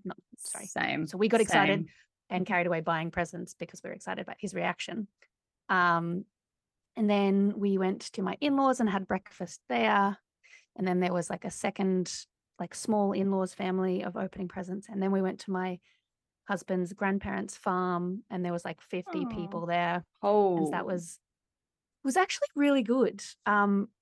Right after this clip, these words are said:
Speaker 1: it was a lot and it was hectic,
Speaker 2: Mm.
Speaker 1: um, but it was really, really good. And we lasted all day 'cause normally, um,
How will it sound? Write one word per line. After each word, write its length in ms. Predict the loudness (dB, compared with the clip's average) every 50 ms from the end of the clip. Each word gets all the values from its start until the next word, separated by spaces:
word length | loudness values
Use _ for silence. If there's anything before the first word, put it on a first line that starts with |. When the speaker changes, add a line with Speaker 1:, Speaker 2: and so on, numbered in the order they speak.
| _ _
Speaker 1:
it 100 | 0 2
was 160 | 2 2 4
a 60 | 4
lot 500 | 4 4 4 4 4 2 2 -2 -6 -14 -8 -4
and 80 | -2 -2
it 60 | -2
was 120 | -4 -6
hectic, 640 | -6 -4 -6 -6 -4 -6 -6 -6 -6 -6 -8 -14 -20 _ _ _ _ _ _ -8 -6
Speaker 2:
Mm. 300 | -4 -2 -2 0 2 2
Speaker 1:
um, 460 | 2 2 2 0 -2 -4 -6 -8 -10 _ _ _ _ _
but 120 | -2 0
it 80 | 0 0
was 180 | -2 -4 -2 -2
really, 200 | 0 2 2 2
really 160 | 2 0 0
good. 300 | -2 -4 -6 -6 -6 -8 -14 -18 -18 _ _ _ -4
And 160 | -2 0 0 0
we 100 | 0 0
lasted 380 | 2 0 0 0 -2 -4 -2
all 120 | -2 -2 -2
day 440 | 0 0 0 0 0 -2 -4 -6 -10 _ _ _ _ _
'cause 180 | -12 -6 -2
normally, 640 | -2 0 0 0 0 2 2 2 2 2 0 -2 -4 _ _ _ _ _ _ _ _ _ _ _ _ _ _
um, 540 | 0 2 2 2 2 0 -2 -6 -8 -10